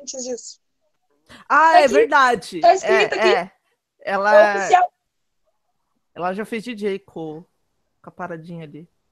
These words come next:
Speaker 1: Ah, o enquanto pensava no Kirito, brincava com as tetas e embaixo.
Speaker 2: A M F M, minha gente. Aí, enquanto eu pensava no Kirito,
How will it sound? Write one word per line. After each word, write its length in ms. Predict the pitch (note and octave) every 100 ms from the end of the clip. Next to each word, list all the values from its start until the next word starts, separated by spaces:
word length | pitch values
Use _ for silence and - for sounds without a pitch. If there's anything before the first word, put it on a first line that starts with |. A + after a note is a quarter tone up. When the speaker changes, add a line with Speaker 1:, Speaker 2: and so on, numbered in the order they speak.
| _ _ _ _ _ _
Speaker 1:
Ah, 220 | - E4
o 120 | F#4 D#4
enquanto 380 | E4 E4+ F4
pensava 520 | F#4+ F4+ - - F#4 G#4
no 120 | F#4
Kirito, 420 | - E4+ F4+ F#4
brincava 420 | D4+ E4+ E4+ D#4+
com 280 | F#4 F4 E4+ _ - - - -
as 180 | A4 -
tetas 640 | A4 G4 - F#4+ - _
e 180 | F4 F#4+
embaixo. 480 | F#4+ F4 F#4 - - _ _ _ _ _ _ _ _ _ -
Speaker 2:
A 200 | G3+ C4
M 180 | E4+ F#4+
F 180 | G4 G4+
M, 140 | G4 D4
minha 160 | C#4
gente. 560 | B3+ B3 G3 F3+ - F#3 _ _ -
Aí, 200 | D4+ D#4+
enquanto 460 | E4 - E4 D4 D#4
eu 300 | D4+ D#4 D#4 _ _ _ _
pensava 480 | - E4+ - D#4 D4+
no 160 | D#4 D#4+
Kirito, 680 | - D#4 C#4 C#4 - C#4+